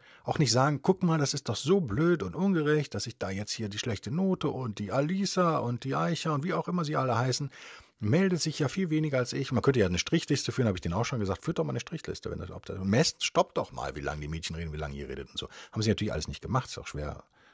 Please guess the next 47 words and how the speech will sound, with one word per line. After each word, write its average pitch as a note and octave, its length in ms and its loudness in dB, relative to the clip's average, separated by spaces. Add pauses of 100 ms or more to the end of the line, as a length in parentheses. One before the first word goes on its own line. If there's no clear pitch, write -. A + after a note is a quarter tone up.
(120)
umzusetzen. G2 420 -2 (800)
Ich - 140 -8
glaube F#3 180 4
auch, D#3+ 80 4
dass D#3 160 4
es D3+ 100 0
nichts, - 260 -2
nicht, D#3+ 260 -4
nicht, E3 320 -4
nicht D#3+ 400 -6
funktioniert. - 580 -2
Was D#3+ 140 4
man F3 100 4
aber D#3 160 2
machen E3 200 2
kann, E3 120 2
ist D#3 120 0
hinzugehen F3 340 0
und E3 60 0
sagen, D#3+ 120 4
„Guck A3 180 -2
mal, - 140 -6 (1000)
lieber F3 240 4
Herr C3+ 100 8
Lehrer, E2+ 320 -2 (380)
was - 300 2
muss F#3 240 0
ich - 120 -6
denn C#3+ 220 0
tun G3 420 2
oder A2+ 320 -2
was F3+ 360 2
kann C#3+ 180 -2
ich C#3 180 -6
tun, - 400 -4
um C#3+ 380 -4
eine D3 300 -2
Eins A3 320 0
zu G3+ 100 -4
bekommen F#2 320 -4
im D2+ 140 -6
Mündlichen? C#2+ 460 -8 (1200)
Können E3+ 160 6
Sie E3+ 100 4
mir F3 180 6
da F3 140 6
helfen?“ E3+ 540 2